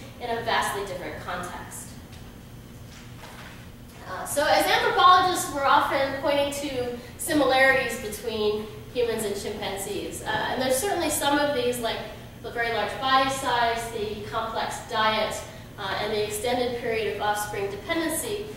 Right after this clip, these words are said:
that we might expect to drive these two species towards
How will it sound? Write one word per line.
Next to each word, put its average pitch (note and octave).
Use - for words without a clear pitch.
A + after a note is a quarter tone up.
that C4+
we C#4
might C#4+
expect D4+
to -
drive A#3
these -
two -
species -
towards G3+